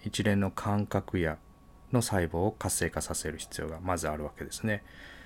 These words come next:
投げられた、ピッチャーの指からボールが離れたっていうことをまず知覚しないといけないですね。で、それから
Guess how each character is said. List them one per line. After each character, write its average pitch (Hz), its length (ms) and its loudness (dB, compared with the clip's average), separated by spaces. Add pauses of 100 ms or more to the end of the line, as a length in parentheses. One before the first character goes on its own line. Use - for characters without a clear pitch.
(280)
投 95 140 6
げ 117 80 8
ら 123 120 12
れ 104 100 10
た、 82 200 2 (380)
ピ 120 80 8
ッ 117 60 -2
チ - 100 2
ャ 98 60 6
ー - 20 4
の 90 180 0 (200)
指 98 160 2
か 95 100 4
ら 87 220 -2 (200)
ボ 120 120 6
ー 120 40 6
ル 120 60 4
が 113 100 4
離 139 260 6
れ 107 60 6
た - 140 -2
っ - 40 -8 (160)
て - 80 -4
い - 20 2
う - 20 -4
こ 127 100 2
と 120 80 4
を 101 40 4
ま 95 140 4
ず 80 220 -2
知 - 120 0
覚 139 240 4
し 131 160 6
な 117 120 8
い 85 60 2
と - 100 -4
い 82 60 -2
け - 120 -4
な 80 100 -2
い 80 60 -6
で 80 80 -10
す - 120 -12
ね。 123 200 0 (1700)
で、 123 80 8
そ 123 140 8
れ 113 100 10
か - 120 8
ら 101 160 10